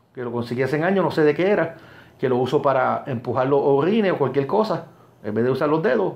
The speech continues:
uso esto. No me gustaría perderlo nunca. Me fascina. Aquí tengo dos o tres, dos o tres herramientas especiales. A veces las, las primeras etapas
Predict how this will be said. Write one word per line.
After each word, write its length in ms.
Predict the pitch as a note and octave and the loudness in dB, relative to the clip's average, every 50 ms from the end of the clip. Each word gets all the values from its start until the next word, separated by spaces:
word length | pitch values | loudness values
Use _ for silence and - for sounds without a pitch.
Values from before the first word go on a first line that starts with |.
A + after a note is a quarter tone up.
| - - | -10 -12
uso 280 | C3+ A#2 - C#3+ C3 | -12 -8 -4 -4 -4
esto. 300 | A2+ - - B2+ A#2 A#2+ - - - _ _ _ _ - _ _ _ _ - _ _ - _ - - - - - - - - - _ _ _ - | -4 -4 -6 -8 -10 -10 -12 -20 -20 _ _ _ _ -20 _ _ _ _ -20 _ _ -20 _ -20 -20 -20 -20 -20 -20 -20 -20 -20 _ _ _ -10
No 200 | G2+ G#2 A#2+ C3 | -6 -4 -2 2
me 80 | D3 | 2
gustaría 380 | D3 D3+ C#3 D3 C#3 C3 C3 C3 | 2 2 2 2 0 0 2 0
perderlo 320 | C3 C3 B2 B2+ B2 B2 | 0 0 -2 -2 -2 -2
nunca. 320 | A#2+ B2 A#2 A2 - A2+ - - - - - - - - - - - - - - _ - - - - - - - | -2 -2 -4 -4 -6 -8 -10 -10 -20 -20 -20 -20 -20 -20 -20 -20 -20 -20 -20 -20 _ -20 -20 -20 -20 -20 -12 -6
Me 100 | A2 A#2 | -6 -4
fascina. 360 | A#2 A2 - B2 A#2 A2 - - - - - - - - - - - - - - - _ _ - - _ - _ _ _ - - - - - - - - - - | -4 -4 -4 -4 -4 -6 -6 -8 -16 -20 -14 -10 -8 -6 -6 -6 -8 -10 -12 -18 -20 _ _ -20 -20 _ -20 _ _ _ -20 -20 -20 -20 -20 -20 -20 -18 -12 -8
Aquí 180 | C3 B2+ - D3 | -6 -4 -4 -2
tengo 240 | D#3 D#3 D3+ D#3+ D#3 | 0 2 2 2 2
dos 80 | D3 | 2
o 140 | D3+ D#3 D#3 | 2 0 0
tres, 260 | D#3 D#3+ D#3 D#3 - - _ _ _ _ _ _ _ _ | 0 -2 -4 -4 -8 -18 _ _ _ _ _ _ _ _
dos 220 | - B2+ C#3 C#3+ C#3+ | -6 -2 0 0 0
o 20 | |
tres 180 | - E3 D#3+ D#3+ D#3+ | 2 2 2 2 2
herramientas 400 | E3 D#3 D#3 D#3 D#3+ D#3+ D#3 D3+ | 2 0 0 -2 -2 -2 -2 -2
especiales. 600 | D3+ D3+ E3 D3+ - - A#3 B3 A3+ F#3+ E3+ - - - - _ _ - - - - - - _ - | -2 -2 -4 -4 -2 0 0 0 2 0 -2 -4 -8 -14 -20 _ _ -20 -20 -20 -20 -20 -20 _ -8
A 80 | B2 | -6
veces 200 | B2+ B2+ - D#3 | -4 -2 0 0
las, 280 | D3+ D3 - - - - | 0 0 -2 -6 -6 -2
las 220 | D#3 C#3+ C#3 C3 - | 0 2 2 0 -2
primeras 380 | - - C3+ C#3 C#3 D3+ D#3 | -4 -4 -2 -2 0 0 0
etapas 520 | E3 D#3+ E3 G3+ F#3+ F#3 D#3 D3 B2 A2+ | 0 0 0 0 0 2 0 -2 -4 -4